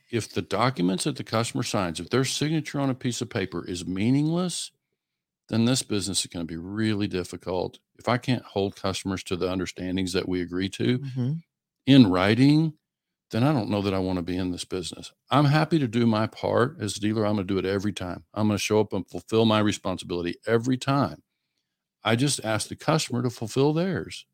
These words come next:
Speaker 1: That's the way an agreement works. It's gotta be two-sided. And so if we have an understanding, I'm gonna step forward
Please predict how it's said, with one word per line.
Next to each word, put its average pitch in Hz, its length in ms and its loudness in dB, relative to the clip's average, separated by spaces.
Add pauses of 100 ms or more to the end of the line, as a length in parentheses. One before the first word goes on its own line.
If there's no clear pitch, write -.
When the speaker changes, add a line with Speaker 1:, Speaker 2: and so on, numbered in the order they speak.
Speaker 1:
That's 123 160 -2
the 139 60 0
way 147 120 4
an 156 60 4
agreement 175 340 0
works. 165 460 -6
It's - 140 -12
gotta 120 180 4
be 131 120 2
two-sided. 127 720 0 (400)
And 107 160 2
so 107 360 4 (640)
if 110 160 0
we 98 80 2
have 98 160 6
an 117 80 6
understanding, 123 800 0 (400)
I'm 120 180 4
gonna 170 120 4
step - 300 0
forward 107 480 2